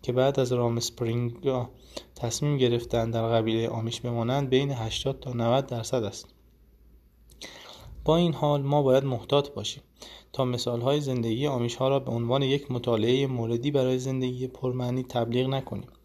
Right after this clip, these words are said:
محدودیت‌هایی که هر محلهٔ آمیش را هدایت می‌کند، اردن-، اردنونگ نامیده می‌شود که معمولاً توسط چهار مرد، یک اسقف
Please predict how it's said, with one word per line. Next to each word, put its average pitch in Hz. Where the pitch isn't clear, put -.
محدودیت‌هایی 123
که 131
هر 131
محلهٔ 120
آمیش 117
را 120
هدایت 120
می‌کند، 123
اردن-، 127
اردنونگ 127
نامیده 110
می‌شود 104
که 131
معمولاً 123
توسط 123
چهار 135
مرد، 143
یک 131
اسقف 143